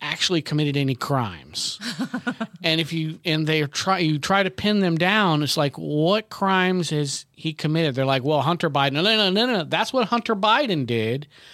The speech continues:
Speaker 1: What crimes did Joe Biden, who's the only one who could be impeached? You can't impeach his son.
Speaker 2: <laughs> Right.
Speaker 1: Right?
Speaker 2: Or impeach him because he has a son.
Speaker 1: Right.
Speaker 2: Thank
Speaker 1: And you
Speaker 2: God.
Speaker 1: Yes. So, m-, there's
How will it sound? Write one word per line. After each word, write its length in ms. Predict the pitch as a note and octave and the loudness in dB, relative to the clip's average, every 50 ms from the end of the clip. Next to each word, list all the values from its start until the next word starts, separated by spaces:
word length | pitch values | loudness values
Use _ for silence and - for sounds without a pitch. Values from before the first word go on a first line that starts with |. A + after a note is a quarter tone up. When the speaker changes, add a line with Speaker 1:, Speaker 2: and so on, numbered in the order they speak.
| - - - - _ _ _ | -20 -20 -20 -20 _ _ _
Speaker 1:
What 340 | - C3+ D3+ E3+ F#3 F#3+ F#3+ | -8 -4 -2 -2 -2 -2 -4
crimes 340 | - G#3 F#3+ F3+ F3 E3+ D3+ | -2 0 2 2 2 0 0
did 220 | E3 D#3+ D3 C#3 | -2 -2 -2 -2
Joe 420 | B2+ B2+ C#3 D#3+ F3+ G#3 A#3 B3 A#3+ | -4 -2 0 2 2 2 2 2 2
Biden, 480 | F3 D#3 C3+ C3 C3 B2 C3 C3 C3 C#3 | 2 2 2 2 0 0 -2 -4 -4 -2
who's 220 | C3+ D#3 D3+ C#3+ | -2 -2 -2 -2
the 60 | C#3+ D3 | -2 -4
only 220 | C#3+ D3+ E3+ E3+ | -2 0 0 0
one 160 | D#3+ D#3+ D#3 | 0 0 0
who 80 | D3+ C#3+ | -2 -4
could 160 | C#3+ - C#3 | -4 -6 -6
be 100 | C#3 C3+ | -4 -4
impeached? 440 | C3 B2 - - - G3 F3 - - | -4 -6 -6 -2 -2 -2 -2 -2 -6
You 80 | D3+ C#3 | -8 -6
can't 260 | - - D#3 D#3 C#3+ | -4 -2 -2 -2 -2
impeach 540 | C3+ C#3+ D3 C#3+ - - F3 F3 D#3+ - - | -2 -4 -4 -4 -4 -4 -4 -4 -2 -2 -4
his 160 | C#3+ B2+ A2+ | -2 -2 -2
son. 460 | - - - D#3+ D#3+ C#3+ A2 F2+ - B3+ A#3 A3+ - | 0 0 0 0 0 0 -2 -4 -6 -8 -8 -4 -2
Speaker 2:
<laughs> 0 | |
Right. 540 | - B3+ D#4 B3 C4+ C4 A#3 F#3 C#3+ - - _ _ | -2 -2 0 0 2 2 2 0 -2 -6 -14 _ _
Speaker 1:
Right? 300 | - - B3 B3 A#3 A3 | -2 0 2 2 0 -2
Speaker 2:
Or 60 | G3+ F3 | -4 -4
impeach 360 | B3 C4 - - C#4 B3+ - | -6 -6 -2 -2 -2 0 0
him 100 | D4 A#3+ | -2 -2
because 300 | A3 G#3+ - A3+ G#3+ F#3 | -4 -2 -2 -2 -2 0
he 100 | G3+ A#3 A3+ | -2 0 2
has 300 | A3 G3+ G#3+ A#3+ G#3 F#3 | 2 2 2 0 -2 -6
a 80 | F#3 | -8
son. 320 | - - F#3 E3 D#3 D#3 F3 | -6 -2 -2 0 0 2 2
Speaker 1:
Right. 380 | F#3 F#3 E3+ D3 B2+ A#2+ G#2+ - | 4 4 2 2 0 -2 -2 0
Speaker 2:
Thank 140 | A#3+ A3+ A3+ | 0 0 2
Speaker 1:
And 80 | D3 | 0
you 80 | D3 D3 | 0 0
Speaker 2:
God. 440 | A3 A3+ A3 A3 G#3+ G3+ E3+ F3 - | 2 2 4 4 4 4 2 2 2
Speaker 1:
Yes. 600 | F3 F3 D#3+ C3+ A#2 G#2 F#2+ - - - - - - - - - - _ | 2 2 2 0 0 -2 -2 -2 -2 -2 -4 -6 -10 -20 -20 -20 -20 _
So, 720 | - - - F3 F3+ E3+ E3 D#3+ D#3+ E3 D#3+ D#3+ D#3+ - - - | -4 -2 0 2 4 4 4 4 4 4 2 2 0 -4 -6 -4
m-, 160 | G3 G3+ G#3 - _ | -4 -4 -4 -4 _
there's 340 | - D#3+ F#3 F#3 E3 D#3 | 0 2 2 2 2 0